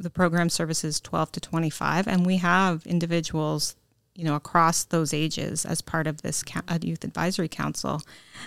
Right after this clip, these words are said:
And they are, yeah, like, they gelled. It was amazing. And we, you know, I, when I talked to some colleagues too,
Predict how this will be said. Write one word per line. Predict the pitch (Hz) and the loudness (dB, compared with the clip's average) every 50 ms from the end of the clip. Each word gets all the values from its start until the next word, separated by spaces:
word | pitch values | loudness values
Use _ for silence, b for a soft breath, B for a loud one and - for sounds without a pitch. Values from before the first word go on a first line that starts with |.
| B B B _ - | B B B _ -2
And | 202 214 214 214 208 214 208 208 196 - - - - - - _ _ _ _ _ _ _ _ _ - | 2 4 4 6 6 6 4 4 2 0 -6 -12 -14 -16 -18 _ _ _ _ _ _ _ _ _ -8
they | 202 226 226 226 | -2 0 2 2
are, | 220 - - - | 2 0 -2 -6
yeah, | - - 208 233 233 | -2 0 2 2 4
like, | 202 185 180 180 - | 4 2 2 2 4
they | 208 214 | 4 4
gelled. | 196 - - 202 226 285 294 | 4 4 4 4 4 6 6
It | 269 | 8
was | 262 233 | 8 10
amazing. | 233 208 190 190 208 202 175 170 - - | 10 8 8 8 6 6 4 2 2 2
And | 165 170 | 2 2
we, | 175 175 - | 2 0 0
you | - 180 175 | 0 0 2
know, | 175 170 170 | 2 2 2
I, | 165 | 2
when | 165 170 165 | 2 2 2
I | 165 | 0
talked | 165 - 180 180 - | 0 -2 -2 -4 -4
to | - 175 | -6 -8
some | - 175 170 | -6 -4 -4
colleagues | - - 175 170 165 165 160 151 156 - - - | 0 2 2 4 4 4 2 0 -2 -4 -6 -6
too, | - - 180 175 160 160 156 | -2 0 2 2 4 2 0